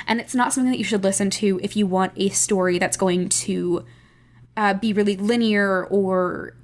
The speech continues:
uh, be really high stakes. It's not that. It is a podcast to listen to if you want the experience of floating around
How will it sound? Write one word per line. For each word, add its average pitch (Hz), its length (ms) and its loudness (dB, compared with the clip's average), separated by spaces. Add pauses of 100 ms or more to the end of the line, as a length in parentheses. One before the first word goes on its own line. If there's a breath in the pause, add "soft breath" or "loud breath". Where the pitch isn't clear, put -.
uh, - 60 -14 (260)
be 220 120 2
really 208 260 2
high 185 280 -2
stakes. - 540 -2
It's 208 200 0
not 185 280 -4
that. - 260 -6 (460 loud breath)
It 247 140 0
is 254 180 0
a 262 100 0
podcast 311 760 -2
to 226 120 -4
listen 208 360 2
to 180 380 -2 (300 loud breath)
if - 240 0
you 208 280 2
want 214 380 0
the 262 180 -2
experience 180 840 0 (100)
of 185 420 -2 (200)
floating 202 560 0
around 175 560 0